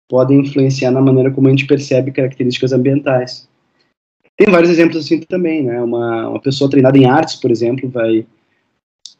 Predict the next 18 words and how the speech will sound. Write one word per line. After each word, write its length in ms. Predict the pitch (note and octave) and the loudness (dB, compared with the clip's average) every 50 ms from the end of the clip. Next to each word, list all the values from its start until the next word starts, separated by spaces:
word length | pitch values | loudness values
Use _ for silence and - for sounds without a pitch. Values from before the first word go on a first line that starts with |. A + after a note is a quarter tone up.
| _ - | _ -4
é, 460 | B2 A#2+ A#2+ A#2+ A#2 A#2 A2+ A#2 A#2 | -2 0 0 0 2 2 2 4 4
entrar 840 | A2+ A#2 A#2 A#2+ C3 A#2 A2+ A#2 B2+ C3 C3 B2+ A#2+ A2 G#2+ A2 | 2 2 0 -2 -2 0 2 2 2 2 4 2 2 0 0 0
numa 200 | A2 A2+ A2 A2 | 0 2 2 2
galeria 640 | G2+ A2+ A2+ A#2+ A#2+ A2+ A2+ A2+ A#2+ C3 C#3 C#3+ C#3+ | 2 2 4 4 4 4 2 0 2 2 2 4 4
e 140 | C#3 C3+ | 4 4
vai 300 | C3 B2+ C3 B2+ B2+ B2+ | 2 2 2 4 4 2
ver 560 | B2 A#2 A2 A2+ A#2 B2 C3+ C#3+ D3 C#3 C3 - - _ _ _ _ _ _ _ _ _ | 0 0 2 4 4 4 6 4 2 0 -2 -6 -12 _ _ _ _ _ _ _ _ _
certo, 760 | - - - A#2+ A2+ A2+ A2+ - B2 A2 G#2+ G#2 - - A2+ A2+ | -14 -6 -2 -2 -2 -2 -4 -4 -4 -2 -2 -2 -4 -8 -8 -10
certas 380 | - A#2 A2+ - A2 G#2+ - | -10 -10 -6 -4 -4 -4 -2
obras 360 | A2+ G#2 A2 A#2 - B2+ A#2+ | 0 0 0 2 4 2 2
de 80 | A2+ A2 | 2 2
uma 80 | A#2+ A#2 | 2 2
maneira 640 | A#2 A2+ A2 A2 G#2+ A2 A2 B2 A#2+ B2 B2 A#2+ | 4 4 6 6 6 6 4 4 2 0 0 -2
completamente 480 | A#2+ - A#2+ A#2+ B2+ C3 D#3 D#3+ E3 E3 | -2 -2 -2 0 0 2 4 2 2 2
diferente 480 | - - C3 A#2+ A#2+ B2+ B2+ - - | 2 2 2 4 4 4 2 -2 -4
que 120 | - - C3 | -4 -2 2
um 140 | C3 C#3+ | 2 4
leigo 340 | C#3+ C3+ C3+ C3 B2+ - - | 4 6 4 4 2 -2 -10